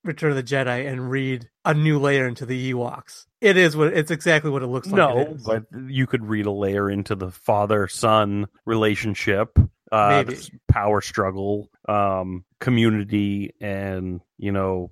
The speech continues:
Speaker 2: a small group of people coming together to accomplish something big. I, like, it, it
Speaker 1: And
Speaker 2: is
Speaker 1: this, this is,
Speaker 2: relative.
Speaker 1: this is, like, the thing that I said I'm gonna piss everybody off, because I'm shitting on what everybody loves. Like,
Speaker 2: I,
Speaker 1: the
Speaker 2: well
Speaker 1: superhero movies is the same way. Like, in twenty years,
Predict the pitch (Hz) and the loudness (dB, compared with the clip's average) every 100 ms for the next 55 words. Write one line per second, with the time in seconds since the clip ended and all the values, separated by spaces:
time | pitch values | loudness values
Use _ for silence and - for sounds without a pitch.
0 | - 110 95 90 _ - - - 107 104 | -12 -8 -8 -10 _ -12 -8 0 2 2
1 | 104 101 - 107 101 - 101 95 98 95 | 0 -8 -6 -6 -4 -4 -2 -2 -6 -6
2 | 95 95 92 92 - _ - 123 101 98 | -4 -4 -4 -8 -10 _ -2 2 2 0
3 | - 101 90 92 107 101 - 170 151 - | -2 -2 -2 0 2 2 0 -4 -4 -10
4 | 117 160 139 - _ - 139 - - - | -4 -4 -4 -8 _ -2 -2 -2 -14 -8
5 | - 135 139 104 - - - - - 180 | 0 4 4 2 -4 -6 2 4 4 0
6 | 196 254 226 185 196 156 185 175 151 180 | -2 -4 -2 -2 -2 -2 0 2 0 0
7 | 165 160 151 - 151 151 131 127 135 185 | 0 0 -2 -2 -4 -4 -6 -4 -2 -2
8 | - _ _ _ _ - 151 165 160 - | -6 _ _ _ _ -10 0 2 2 -2
9 | - 202 185 160 147 147 _ 262 247 170 | -2 0 0 -2 0 -2 _ -2 -2 -2
10 | 208 156 180 160 160 160 180 135 117 - | -4 -2 -2 -2 -2 -2 -2 -4 -12 -20
11 | - _ - 196 175 - 190 - 285 165 | -20 _ -6 -2 -2 -2 -4 0 6 8
12 | 131 165 151 160 156 156 151 151 165 151 | 8 6 0 -6 -10 -8 -6 -4 -2 -2
13 | 170 139 127 151 151 _ 220 175 151 - | -2 -4 -2 -4 -4 _ -2 -2 -4 -8
14 | 226 220 165 185 196 202 | -6 -4 -2 -2 -4 -6